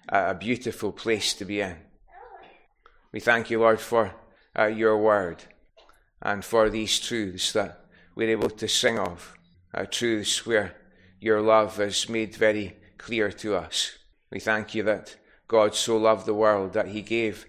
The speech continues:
his only begotten Son, that whoever believes in him shall not perish, but have everlasting life. We thank you for the, the vastness of the,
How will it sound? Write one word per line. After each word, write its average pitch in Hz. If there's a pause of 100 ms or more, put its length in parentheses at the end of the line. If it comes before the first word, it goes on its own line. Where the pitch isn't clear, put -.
(240)
his 104
only 120
begotten 110
Son, 98 (500)
that 101
whoever 113
believes 110
in 104
him 92
shall 113
not 107
perish, - (320)
but 98
have 104 (240)
everlasting 104
life. - (760)
We 101
thank 113
you 113
for 117
the, 104 (280)
the 104
vastness 110
of 101
the, 104